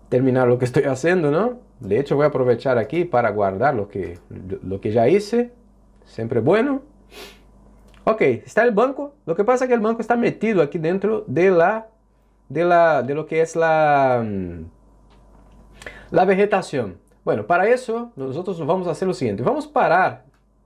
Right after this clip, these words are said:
aquí momentáneamente el render. Eh, por cierto, creo que está a una buena distancia. Lo voy a dejar aquí. Lo que nosotros necesitamos hacer es, recuerden que nosotros utilizamos la herramienta de pincel para quitar,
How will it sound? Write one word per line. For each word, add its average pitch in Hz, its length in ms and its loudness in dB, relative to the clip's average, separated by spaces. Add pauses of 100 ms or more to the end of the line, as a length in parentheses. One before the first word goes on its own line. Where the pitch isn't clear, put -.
aquí 123 260 -10
momentáneamente 147 720 0
el 127 60 0
render. 175 580 0 (960)
Eh, 165 320 4 (200)
por 185 120 -2
cierto, 107 460 -2
creo 208 220 -2
que 247 60 -4
está 233 220 0
a 196 40 0
una 180 100 -4
buena 151 300 -4
distancia. 123 580 -6 (100)
Lo 143 60 -10
voy 160 120 2
a - 20 2
dejar 135 260 0
aquí. 185 340 0 (920)
Lo 180 180 2
que 208 80 2
nosotros 240 320 2
necesitamos 240 580 -2
hacer 156 540 0
es, 190 400 0 (160)
recuerden 196 540 0
que 185 80 -8
nosotros 170 320 -8
utilizamos 156 480 -6
la 139 100 0
herramienta 143 600 -2
de 139 100 0
pincel 135 540 0
para 127 240 0
quitar, 127 500 0